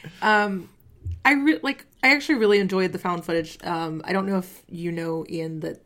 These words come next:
season one was supposed to be seven episodes. So, especially when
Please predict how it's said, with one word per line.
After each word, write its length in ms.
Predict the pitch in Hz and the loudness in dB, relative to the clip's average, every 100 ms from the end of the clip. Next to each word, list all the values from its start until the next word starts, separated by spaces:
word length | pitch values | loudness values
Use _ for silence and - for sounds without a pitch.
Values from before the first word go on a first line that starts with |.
| _ - | _ -16
season 680 | - 190 170 175 165 165 | -8 -4 -2 -4 -6 -6
one 200 | 165 160 | -6 -4
was 100 | 160 | -6
supposed 260 | 160 156 156 | -8 -8 -8
to 60 | |
be 60 | - | -12
seven 400 | 156 - 156 165 | -14 -12 -10 -8
episodes. 680 | 185 214 214 226 233 233 - _ _ - _ _ | -8 -10 -10 -8 -8 -12 -18 _ _ -20 _ _
So, 440 | - 190 180 170 - _ _ _ _ - | -4 0 0 -2 -6 _ _ _ _ -4
especially 840 | 202 208 196 202 180 170 160 - _ _ _ - - _ _ _ _ | 0 0 2 2 2 2 0 -6 _ _ _ -20 -20 _ _ _ _
when 600 | 190 190 180 175 170 160 | -2 -2 -2 -4 -8 -10